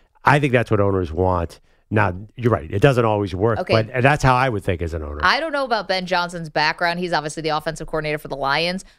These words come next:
Speaker 2: But two things that Sean McVay and Kyle Shanahan, who people bring up all the time, and rightfully so, what were the one, the, there's one very big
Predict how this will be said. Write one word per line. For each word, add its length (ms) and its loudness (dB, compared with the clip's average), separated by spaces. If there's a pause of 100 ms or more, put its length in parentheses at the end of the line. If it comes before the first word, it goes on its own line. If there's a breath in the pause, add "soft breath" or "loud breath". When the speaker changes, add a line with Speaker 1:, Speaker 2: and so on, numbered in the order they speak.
Speaker 2:
But 180 -4
two 200 -4
things 380 -4
that 140 0
Sean 360 0
McVay 360 -2
and 80 -8
Kyle 260 0
Shanahan, 480 -2
who 60 -6
people 300 -4
bring 200 -2
up 140 -2
all 100 4
the 80 0
time, 300 2
and 80 -2
rightfully 340 -4
so, 320 -4 (400 soft breath)
what 240 -2
were 240 -2
the 60 -2
one, 480 -2
the, 200 -2
there's 240 -2
one 400 -2
very 280 2
big 520 -4